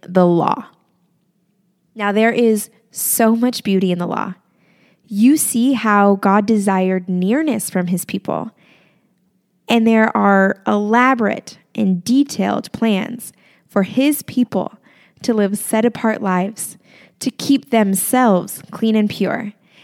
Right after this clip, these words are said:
and to bring justice in a broken world in real time, all for the sake of nearness to God. But there's also a heaviness to the law.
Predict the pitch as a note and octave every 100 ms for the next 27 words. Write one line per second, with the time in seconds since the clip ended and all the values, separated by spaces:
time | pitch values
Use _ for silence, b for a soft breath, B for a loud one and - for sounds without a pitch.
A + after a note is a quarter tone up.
0 | b A#3+ A#3 B3 A#3+ B3 A3 G#3 G#3+ A3+
1 | - G3+ F#3 F3+ - - G#3 G3+ G3+ G#3
2 | B3 G#3+ G3 G3+ G#3 G#3 F#3 F#3 G#3+ A#3
3 | A#3 - F#3 F#3+ C4 E4+ b b b b
4 | b - A3+ C4 D4+ D4+ _ - B3+ B3
5 | - G#3 G3 - b b - G3+ G3 G3
6 | G3+ G3 F3+ F#3 - - _ _ G3 -
7 | - - _ _ _ _ _ _ _ _
8 | _ _ _ _ _ _ _ b b b
9 | b _ - A#3+ B3 - A#3+ B3 C#4 B3+
10 | - C#4+ C#4+ G#3+ - G3+ F#3 - -